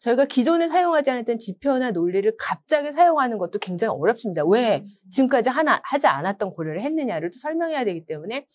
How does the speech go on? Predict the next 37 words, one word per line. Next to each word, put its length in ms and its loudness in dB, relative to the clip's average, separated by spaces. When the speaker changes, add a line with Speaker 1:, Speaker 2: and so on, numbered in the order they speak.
Speaker 1:
그래서 240 2
이제, 260 2
어, 180 0
통계적으로 560 2
봤을 300 0
때 60 0
어떤 300 4
지표들을 400 0
썼냐 260 0
봤더니 520 -4
이제 160 -6
적정임금 560 -2
인상률, 420 -10
협약임금 640 0
인상률, 600 -10
다 60 0
통계 240 4
자료에서 340 0
나오거든요. 720 -4
인근 300 2
격차 320 -4
개선분, 580 -2
격차 360 -4
개-, 180 -4
해소분, 460 0
뭐 80 -14
삼 200 2
프로, 320 -4
이 100 0
프로 220 0
이렇게 180 -2
더해주고요. 640 -6
경제 280 0
성장률, 680 -2
물가 280 0
상승률을 540 -2
가지고 600 -2